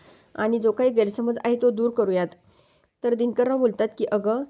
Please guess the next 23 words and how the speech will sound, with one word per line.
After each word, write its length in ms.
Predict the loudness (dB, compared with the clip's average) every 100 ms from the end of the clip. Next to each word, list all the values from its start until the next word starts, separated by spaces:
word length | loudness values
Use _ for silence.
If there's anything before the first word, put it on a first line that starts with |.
| _ _ _ _ -2
कला 260 | 2 2
काही 260 | 2 2 4
एवढी 240 | 2 2
लहान 200 | 0 0
मुलगी 280 | 0 -2 -2
नाहीये, 420 | 0 0 2 0
ती 180 | -2 -6 -4
तिचा 180 | -2
प्रॉब्लेम 420 | 2 4 4 2 0
नक्कीच 360 | -2 -4 -4
सॉल्व्ह 240 | -2 -2 0
करेल. 240 | 0 0 -4 _ _ _ _ _ _ _
आता 280 | -4 0 0
पुरीच्या 460 | -2 0 0 2 2
संसारामध्ये 760 | 2 0 0 2 4 4 4 2
नको 220 | 4 6
लुडबुड 360 | 6 4 2 2
करायला," 460 | 2 0 2 0 -2
असं 240 | -2 -2
पण 180 | 0 0
दिनकरराव 480 | 0 -2 0 0 0
संगीताताईंना 720 | 0 0 0 0 -2 -2 -2
सांगतात. 400 | -4 -6 -2 -4